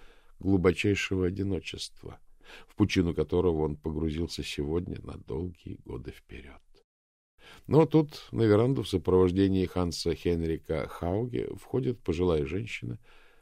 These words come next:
по всей видимости, соседка, и заслоняет собой бедняжку.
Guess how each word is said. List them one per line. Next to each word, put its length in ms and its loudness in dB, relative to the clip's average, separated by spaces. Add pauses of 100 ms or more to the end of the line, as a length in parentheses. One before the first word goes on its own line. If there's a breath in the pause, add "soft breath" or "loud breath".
(120)
по 100 2
всей 200 6
видимости, 400 0
соседка, 560 -4
и 320 -2
заслоняет 560 -2
собой 320 -8
бедняжку. 640 -16